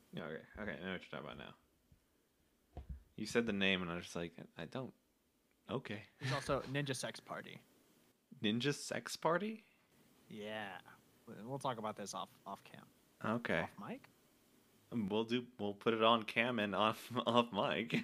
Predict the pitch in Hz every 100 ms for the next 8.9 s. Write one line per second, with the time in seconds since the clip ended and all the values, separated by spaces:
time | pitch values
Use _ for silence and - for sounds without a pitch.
0 | - 247 247 - 175 151 147 143 143 -
1 | 139 123 120 - 349 _ _ - - 135
2 | 160 - 139 - 131 127 147 120 113 110
3 | - - - 135 - - 123 123 - 123
4 | 123 - - 117 - 95 - 147 - -
5 | 165 165 190 156 170 170 170 170 220 180
6 | 151 151 127 147 151 123 120 123 156 -
7 | 139 131 120 123 131 147 120 131 143 135
8 | 123 117 123 131 120 113 117 143 202